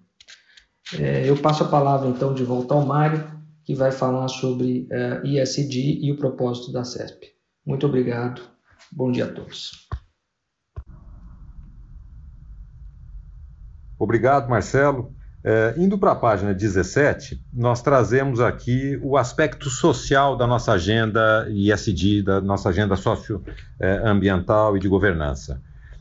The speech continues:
Speaker 2: É, ao longo do ano passado, nó-, nós concluímos uma etapa bastante importante nessa frente social, que foi um diagnóstico, é, socioambiental participativo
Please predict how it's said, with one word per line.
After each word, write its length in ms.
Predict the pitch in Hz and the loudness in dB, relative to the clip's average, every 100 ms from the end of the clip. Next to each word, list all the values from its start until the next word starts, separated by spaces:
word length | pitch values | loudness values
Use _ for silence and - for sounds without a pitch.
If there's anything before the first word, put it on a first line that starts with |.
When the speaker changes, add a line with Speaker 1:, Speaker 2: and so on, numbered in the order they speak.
| - - | -12 -2
Speaker 2:
É, 480 | 90 90 87 90 - | 2 2 2 2 2
ao 160 | 135 | 2
longo 380 | 156 196 220 170 | 4 4 2 2
do 240 | 117 101 95 | 0 2 2
ano 140 | 87 | 2
passado, 680 | - 92 - 139 101 69 - - - - | 0 -2 2 2 2 -2 -10 -12 -18 -10
nó-, 280 | 110 127 143 | -2 2 2
nós 220 | 147 147 | 2 0
concluímos 680 | - 160 139 123 143 151 123 | 0 -2 0 0 2 0 -2
uma 140 | 127 139 | 0 0
etapa 320 | 127 151 147 | 0 0 0
bastante 600 | 151 135 - - 185 185 | 0 -2 0 2 4 4
importante 600 | 147 135 117 - 127 123 | 2 2 2 2 0 2
nessa 200 | 117 - | 0 0
frente 260 | 101 101 92 | 0 0 0
social, 520 | - 82 - 73 65 - - - | 0 0 0 -2 -2 -12 -20 -14
que 100 | - | -8
foi 360 | 120 - 143 151 | -4 4 4 6
um 180 | 156 151 | 2 2
diagnóstico, 1040 | 147 135 123 120 127 123 - - 123 123 | 2 2 2 2 2 0 -8 -2 -2 0
é, 220 | 117 117 | 0 0
socioambiental 840 | 98 135 131 131 120 113 95 104 101 | 0 0 0 2 2 2 2 0 2
participativo 1040 | 98 - - 98 - - 147 107 92 | -2 -2 0 0 0 -2 0 0 -4